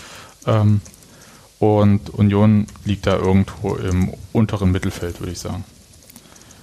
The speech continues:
Was auch jetzt nicht so verwunderlich ist, weil man ja sehr lange zweite Liga gespielt hat und das findet ja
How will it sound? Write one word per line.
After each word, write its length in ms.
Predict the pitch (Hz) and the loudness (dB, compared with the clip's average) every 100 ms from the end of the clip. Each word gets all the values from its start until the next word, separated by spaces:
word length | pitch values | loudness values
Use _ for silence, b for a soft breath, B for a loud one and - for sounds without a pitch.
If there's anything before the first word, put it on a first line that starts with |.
| B B - - - | B B -20 -20 -8
Was 180 | 104 95 | -4 -4
auch 140 | 104 101 | -2 -2
jetzt 200 | 104 120 | -2 -2
nicht 220 | 113 - | -4 -2
so 160 | 123 | 0
verwunderlich 720 | 107 113 104 123 156 151 147 - | 0 0 2 2 2 2 -2 0
ist, 300 | 131 143 - | 0 0 0
weil 140 | 117 | 0
man 220 | 117 117 113 | 2 2 2
ja 100 | 110 | 0
sehr 160 | 110 | 0
lange 220 | 107 110 | 0 0
zweite 260 | 107 107 110 | 0 -4 -4
Liga 240 | 104 113 | -2 0
gespielt 360 | 113 - - - | 0 -2 -4 -4
hat 120 | 107 | -4
und 200 | 98 98 | -2 -2
das 120 | 98 | -4
findet 320 | - 101 95 - | -2 -2 -2 -2
ja 400 | 92 92 92 | -2 -2 -2